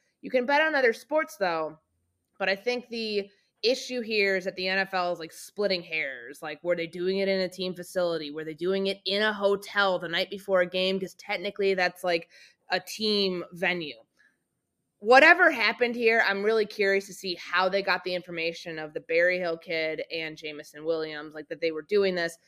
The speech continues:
They'll be able to apply for reinstatement, uh, I believe it's after six games, so we'll see. But then the other side of this that I think is kind of, like, unfair, N F L personnel, if you work for an N F L team, you are not allowed to bet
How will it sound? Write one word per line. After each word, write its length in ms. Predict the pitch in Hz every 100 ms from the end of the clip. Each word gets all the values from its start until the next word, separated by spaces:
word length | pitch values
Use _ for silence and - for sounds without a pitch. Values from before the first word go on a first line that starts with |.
| _ _
They'll 180 | - 214
be 220 | 214 254
able 160 | 226 202
to 160 | 196
apply 400 | 185 185 180 165
for 400 | 165 175 165 160 -
reinstatement, 880 | 180 156 160 - 185 185 151 151 - _ _ _ -
uh, 40 |
I 260 | 160 156 156
believe 220 | 170 175
it's 100 | 170
after 280 | 160 170 175
six 300 | - 151 -
games, 380 | 165 156 151 151
so 120 | 165
we'll 180 | 190 214
see. 420 | - 170 131 139 _ _ _ _
But 140 | 190
then 440 | 240 240 214 208 202 _ _ _
the 140 | 220
other 200 | 226 339
side 300 | 339 233 202
of 80 | 233
this 180 | 180 180
that 140 | 196
I 60 | 180
think 200 | 180 240
is 100 | 427
kind 320 | - 190 208
of, 140 | 240 202
like, 420 | 180 165 160 - -
unfair, 720 | 185 185 - 156 156 208 240 _ _ _ _
N 140 | - 226
F 160 | 330 339
L 140 | 269
personnel, 600 | 269 220 226 185 143 107 165 _
if 160 | 190
you 180 | 190 240
work 200 | 330 359
for 200 | 339 277
an 80 | 240
N 100 | 220
F 160 | 208 202
L 160 | 190
team, 460 | 185 214 160 120 101 _ _ _
you 240 | 160 226
are 120 | 277
not 260 | 262 202 220
allowed 420 | 226 214 175 180
to 120 | 185 196
bet 480 | - 151 160 -